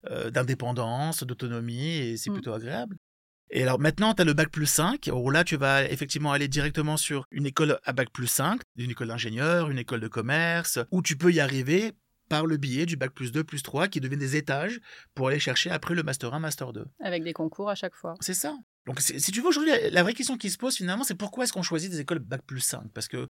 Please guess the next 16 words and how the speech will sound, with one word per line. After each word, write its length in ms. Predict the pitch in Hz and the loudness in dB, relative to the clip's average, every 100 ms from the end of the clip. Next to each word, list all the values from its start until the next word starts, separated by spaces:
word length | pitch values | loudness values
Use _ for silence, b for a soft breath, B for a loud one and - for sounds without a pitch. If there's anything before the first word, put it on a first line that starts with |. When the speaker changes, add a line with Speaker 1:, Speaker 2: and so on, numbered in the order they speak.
| _ - | _ -8
Speaker 1:
vu 120 | 156 | -2
ce 60 | 233 | 0
que 100 | 196 | 2
je 80 | |
dis 120 | 156 160 | 0 2
là, 120 | 220 | 2
on 60 | |
pourrait 220 | 254 151 143 | 2 -2 0
se 40 | |
dire, « 100 | 208 | 0
Mais 140 | 151 | 0
c'est 140 | 127 127 | -2 -4
pas 200 | 117 120 | -2 -2
une 80 | 123 | -2
bonne 120 | 117 | -4
idée. » 260 | 139 220 | -2 -4